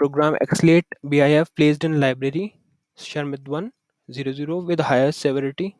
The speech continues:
created on। तो अब हमारा program create हो चुका है। इसे call करने के लिए हम यहाँ पे directly सी लिखकर enter भी कर सकते हैं। तो अभी ये हमारे को पहली string दिखा रहा है जो हमने, अ, इनिशियलाइज कराई थी, आईएनडीआईए,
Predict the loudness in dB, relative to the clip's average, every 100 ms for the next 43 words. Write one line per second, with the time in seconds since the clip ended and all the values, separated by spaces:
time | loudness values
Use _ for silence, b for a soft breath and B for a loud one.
0 | -2 0 2 -2 -4 -12 _ -2 0 2
1 | 2 2 0 0 0 2 2 2 -2 -6
2 | -6 -6 -6 _ B B B B B B
3 | 0 2 2 4 4 4 2 2 4 4
4 | 4 2 -6 -10 -6 -6 -4 0 2 2
5 | 2 0 0 -2 -4 -4 -10 _ _ _
6 | _ _ _ -8 -6 -2 -2 -2 -6 -6
7 | -6 -4 -6 -8 -16 -16 -16 -20 _ _
8 | _ _ _ _ _ _ b b b b
9 | _ -4 0 2 4 4 4 0 -2 -2
10 | 2 2 0 -4 -4 -2 0 0 -2 -6
11 | -4 -6 -8 _ -14 -8 -8 -6 -8 -2
12 | 2 2 2 0 0 -2 0 2 0 -2
13 | -2 -2 -4